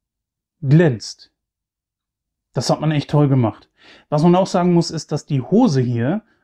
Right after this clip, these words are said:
leicht transparent ist. Also wie halt eben so Algen oder Seegras.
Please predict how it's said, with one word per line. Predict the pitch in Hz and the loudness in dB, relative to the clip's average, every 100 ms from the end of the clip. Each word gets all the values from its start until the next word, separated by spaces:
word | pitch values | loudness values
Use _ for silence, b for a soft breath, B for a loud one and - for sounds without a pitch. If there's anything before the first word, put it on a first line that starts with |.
| _ | _
leicht | 143 143 143 165 254 - - - _ | -2 2 4 2 -2 -8 -18 -20 _
transparent | - 160 185 - 147 135 123 131 - | -6 -4 -4 -8 -8 -4 -2 -2 -4
ist. | 208 262 - - _ _ _ _ _ _ _ _ _ _ _ | -8 -8 -12 -18 _ _ _ _ _ _ _ _ _ _ _
Also | 151 139 143 139 135 _ _ _ _ _ _ _ _ _ _ _ _ | 0 4 4 2 -2 _ _ _ _ _ _ _ _ _ _ _ _
wie | 139 165 - | 2 2 2
halt | 160 170 147 | 0 -2 -2
eben | 139 127 143 180 220 _ _ _ _ _ _ _ _ _ _ _ | -4 2 4 4 0 _ _ _ _ _ _ _ _ _ _ _
so | - 160 160 156 - | -2 2 2 0 -4
Algen | 147 131 165 147 143 143 123 | -2 0 2 2 2 0 -4
oder | 117 113 110 104 107 - | -4 -4 -4 -8 -12 -12
Seegras. | 113 135 147 110 95 - - - | -2 2 2 -2 -8 -14 -20 -20